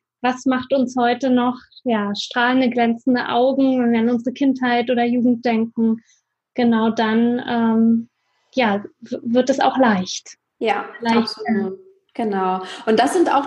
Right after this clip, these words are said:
Speaker 2: genau diese weiblichen Elemente, die, von denen ich gesprochen habe, die immer so ein bisschen abstrakt klingen, aber letztendlich ist es, ist es was Hand-,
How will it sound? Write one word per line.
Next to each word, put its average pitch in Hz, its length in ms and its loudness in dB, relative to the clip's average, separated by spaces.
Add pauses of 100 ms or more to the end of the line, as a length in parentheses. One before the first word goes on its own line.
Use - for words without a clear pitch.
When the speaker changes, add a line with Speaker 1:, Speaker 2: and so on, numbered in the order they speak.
(120)
Speaker 2:
genau 247 280 2
diese 247 300 -2
weiblichen 240 680 0
Elemente, 240 580 2
die, 214 160 -6
von 220 180 -2
denen 214 140 4
ich 214 100 0
gesprochen 202 520 -2
habe, 202 120 -2
die 214 80 0
immer 233 180 4
so 233 80 -2
ein 214 60 -2
bisschen 240 240 0
abstrakt - 600 -4
klingen, 202 280 2
aber 190 120 0
letztendlich 220 460 0
ist - 80 -8
es, - 240 -10 (440)
ist 214 100 -4
es 220 160 -6
was 220 200 -2
Hand-, 185 300 -2